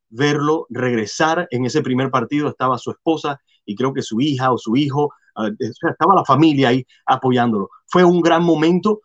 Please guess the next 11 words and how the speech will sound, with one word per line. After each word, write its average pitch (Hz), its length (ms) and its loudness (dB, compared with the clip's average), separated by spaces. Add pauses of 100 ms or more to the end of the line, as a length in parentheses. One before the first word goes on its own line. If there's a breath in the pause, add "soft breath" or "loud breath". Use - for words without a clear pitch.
(160)
que 131 140 -4
sirve 165 280 0
de 147 80 2
inspiración 143 840 -2
para 170 180 2
muchos, 165 600 0 (240)
de 131 100 -4
que 123 120 -4
si 143 100 -6
nos 117 160 -6
caemos, 139 540 0